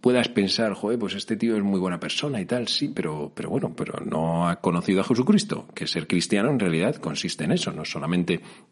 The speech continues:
en amar a los demás y darte y tal, sino en amar precisamente a Jesucristo, eso es ser cristiano, ¿no? Sin embargo, si pones a Dios por encima de todo, acabas amando al prójimo mucho más, al otro,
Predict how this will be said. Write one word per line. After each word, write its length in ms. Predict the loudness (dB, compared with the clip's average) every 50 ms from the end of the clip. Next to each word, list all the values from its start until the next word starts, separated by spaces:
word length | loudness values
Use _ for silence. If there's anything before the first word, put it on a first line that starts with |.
| _ -2
en 160 | 0 2 2
amar 220 | 4 4 4 4
a 80 | 4 4
los 160 | 2 2 0
demás 500 | 0 2 4 6 6 6 4 2 -2 -2 -2
y 100 | 0 2
darte 500 | 4 4 4 4 2 0 0 2 2 2
y 120 | 2 2 2
tal, 260 | 2 2 2 0 -2
sino 240 | -2 -4 -4 -2 -2
en 80 | -2
amar 400 | 0 4 4 4 4 4 0 -6 -12 -18 -18 -20 -20 -12 -6
precisamente 560 | -4 -4 -4 -2 -2 0 0 0 2 2 0
a 20 |
Jesucristo, 600 | 0 0 -2 0 2 4 4 4 4 2 -2 -4
eso 160 | -2 -2 -2 -2
es 80 | -2
ser 160 | -4 -4 -4
cristiano, 440 | -6 -6 -6 -6 -4 -4 -4 -4 -4
¿no? 180 | -4 -6 -6 -8 -14 -20 -18 -16 -16 -10 -6
Sin 220 | 0 4 6 8
embargo, 460 | 8 8 8 6 6 6 4 2 0 -2 -10 -18 -20 -16 -10
si 220 | -6 -2 2 2 2
pones 420 | 2 4 4 4 6 4 4 2
a 80 | 4 4
Dios 320 | 6 4 4 4 0 -4
por 240 | -4 0 2 2 2
encima 400 | 2 2 2 2 2 2 2 2
de 80 | 0
todo, 380 | 0 2 2 2 2 2 0 -2 -6 -12 -20 -20 -20 -20 -20 -20 -20 _ _ -6
acabas 420 | -4 -2 0 2 2 2 2 2
amando 320 | 2 4 4 6 6 4
al 120 | 4 2 2
prójimo 500 | 2 0 0 2 2 4 4 4 2 2
mucho 440 | 2 4 6 6 6 4 4 2 4
más, 340 | 4 4 4 4 2 -2 -6 -12 -18 -18 -12 -4 0
al 160 | 4 4 4
otro, 320 | 4 4 2 -2 -2 -4